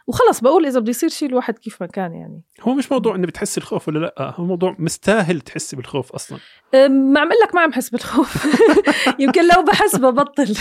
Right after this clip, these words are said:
Speaker 1: <laughs> يعني عن جد لما ب-، يعني إذا حسيت ب-، بشعور فيه تهديد ح-، حقيقي ممكن.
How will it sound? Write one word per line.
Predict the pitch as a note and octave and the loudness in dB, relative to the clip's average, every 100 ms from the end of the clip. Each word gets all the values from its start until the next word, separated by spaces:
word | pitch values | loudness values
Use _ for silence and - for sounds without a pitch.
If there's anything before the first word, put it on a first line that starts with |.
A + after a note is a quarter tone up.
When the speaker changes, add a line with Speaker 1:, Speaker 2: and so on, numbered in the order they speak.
| - F4+ C#4+ F4 | 0 0 2 0
Speaker 1:
<laughs> | G#3+ F3+ - - - | 0 -4 -6 -12 -6
يعني | A#3 A#3 B3 | 0 2 4
عن | |
جد | C#4+ E4+ | 4 2
لما | A#3 A3 A3 | 2 2 2
ب-، | G3 | 0
يعني | G#3 G#3 G3 G3+ | 0 0 2 2
إذا | G#3+ | 2
حسيت | A3 A#3+ - D4 D#4+ D#4+ _ - | 0 -2 0 2 2 2 _ -4
ب-، | A3+ G3+ G#3 G#3 | -2 0 0 0
بشعور | G3 - A3+ B3+ | 0 0 2 2
فيه | B3+ B3 B3+ A#3 | 2 0 2 2
تهديد | A3+ F3+ F3+ A3+ D#4+ D4+ - | 2 -4 -2 2 2 0 -6
ح-، | - G3+ F3 - | -6 -6 -8 -8
حقيقي | - A3 B3 C#4 D#4+ | 0 0 2 2 2
ممكن. | B3 A#3 A3 E3+ | 2 2 -2 -8